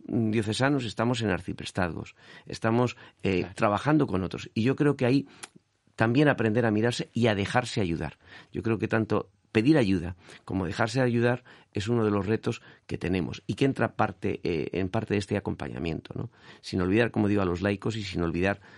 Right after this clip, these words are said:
Speaker 1: lo que es la oración y ese pozo del celibato que es en el que nos alimentamos también.
Speaker 2: Un paso más a-, en su agenda en este tiempo de visita a Roma. El día domingo cuatro de febrero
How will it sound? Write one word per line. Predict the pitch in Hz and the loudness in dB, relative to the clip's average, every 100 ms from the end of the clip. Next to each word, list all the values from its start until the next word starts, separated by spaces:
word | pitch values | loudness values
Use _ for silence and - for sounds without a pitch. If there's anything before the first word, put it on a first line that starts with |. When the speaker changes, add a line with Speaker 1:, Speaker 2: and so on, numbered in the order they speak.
| - | -14
Speaker 1:
lo | - 90 | -8 -4
que | 101 | -2
es | |
la | 104 | 0
oración | 95 87 - 107 113 | 0 -2 0 2 4
y | 107 | 2
ese | 104 120 | 0 -2
pozo | - 113 101 | -2 -2 0
del | 98 85 | -2 -2
celibato | 92 92 98 - 110 - - - | -2 -2 -2 -4 -10 -10 -20 -12
que | |
es | 92 98 | -6 -2
en | |
el | 90 | -4
que | - | -4
nos | 87 80 | -6 -4
alimentamos | 82 76 76 - 78 - | -6 -6 -8 -10 -12 -10
también. | - 85 90 - _ - | -8 -2 -4 -4 _ -6
Speaker 2:
Un | 131 107 | -4 2
paso | 123 120 127 | 2 2 0
más | 123 - | -2 0
a-, | 131 117 | -2 -2
en | 123 | -4
su | 113 | -2
agenda | 101 - 120 120 110 110 104 | -2 0 0 2 2 2 0
en | 104 | -2
este | 107 120 | -4 -6
tiempo | 120 110 120 110 | -4 -2 0 0
de | 101 | 0
visita | 101 110 113 | -4 -4 0
a | 101 | 0
Roma. | 117 120 120 - - - | 2 0 0 -4 -20 -16
El | - 104 | -4 -2
día | 107 117 | 4 2
domingo | 120 120 123 113 | 4 0 2 0
cuatro | - 113 - 127 120 | 2 0 2 2 2
de | 104 104 | 2 -2
febrero | 107 101 110 117 | -2 0 2 2